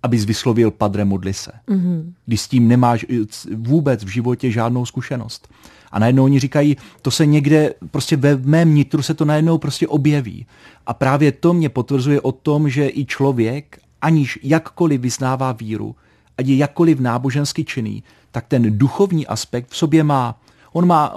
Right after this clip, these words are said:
Speaker 1: eh, ten duchovní aspekt má různé podoby,
Speaker 2: Mhm.
Speaker 1: ale v tom člověku, v tom člověku je.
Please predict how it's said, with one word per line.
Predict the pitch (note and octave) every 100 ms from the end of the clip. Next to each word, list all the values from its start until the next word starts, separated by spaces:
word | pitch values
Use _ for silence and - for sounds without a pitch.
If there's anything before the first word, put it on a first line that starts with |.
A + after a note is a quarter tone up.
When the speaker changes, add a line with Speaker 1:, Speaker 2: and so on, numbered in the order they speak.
| C#3 C#3
Speaker 1:
eh, |
ten | C#3+ D3
duchovní | D3 D#3+
aspekt | D#3 - D#3+
má | D#3 D3+
různé | D3+ C#3+ D#3
podoby, | D3 C#3+ C#3+ B2 G#2 - -
Speaker 2:
Mhm. | F#3+ D#3+
Speaker 1:
ale | A#2+ B2
v | -
tom | C3
člověku, | B2 B2 A#2 A#2+ - B2+ B2+ _
v | -
tom | A#2+
člověku | - A2+ A2+ -
je. | G#2+ F#2+